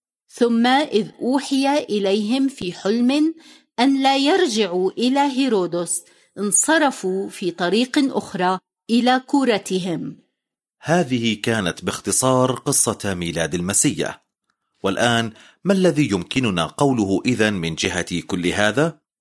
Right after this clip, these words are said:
Speaker 2: يمكننا أن نقول الآتي: أن لا أحدا أبدا ولد كما ولد يسوع، فميلاد يسوع هو ميلاد فريد من نوعه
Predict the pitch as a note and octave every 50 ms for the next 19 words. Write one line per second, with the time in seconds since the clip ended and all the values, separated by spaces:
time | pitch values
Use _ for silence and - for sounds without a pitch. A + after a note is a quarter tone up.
0 | _ _ _ _ _ _ _ _ _ - A2 A2 G#2 G2 - C#3 C#3 C3+ A#2+ A2
1 | A2 G#2+ G#2+ G#2 - - G#2 F#2+ F2 E2+ - - A2 G2+ F2+ E2+ D2+ - F#2+ G2
2 | F2+ - - - - - _ _ _ _ _ _ _ _ _ _ _ _ - -
3 | A#2+ A#2 A#2 C#3+ F3 F3+ E3 - - - - - - G2 E2 D2 E2 D#2 D#2 -
4 | _ - - C#3+ D#3+ C3 C3+ A#2 F2+ F2+ D#2+ D2+ C#2 B1+ D2+ E2+ G2 B2 C#3+ C3
5 | B2 A2 E2+ F2+ D#2 C#2+ - - - C3+ B2+ A2+ G#2+ F#2+ F2 E2 E2 G2 A2+ G#2+
6 | G#2 F#2+ E2+ F#2 F2 E2+ E2 F2 F#2 - - - D2 B1+ - - - _ _ _
7 | _ _ _ _ - - - - _ - - B2+ A2+ G#2+ G#2 F#2+ G2+ A2 G#2+ E2+
8 | F2+ E2+ E2 E2 - - B2+ C3 A#2 G#2+ F#2+ F2 D#2+ D2+ E2+ G#2+ G#2+ G#2 G2+ F#2+
9 | G2+ G#2+ G#2+ A2+ C3+ D3 D3 C3 C3+ C#3 C#3 C3 A#2+ - - - - A2+ G#2 F#2+
10 | F#2+ G2+ A#2 A#2+ A2+ F#2+ F#2+ F2 E2 E2 E2 D#2 D2+ D#2 D#2+ D2 C2 D2+ D#2 -
11 | - -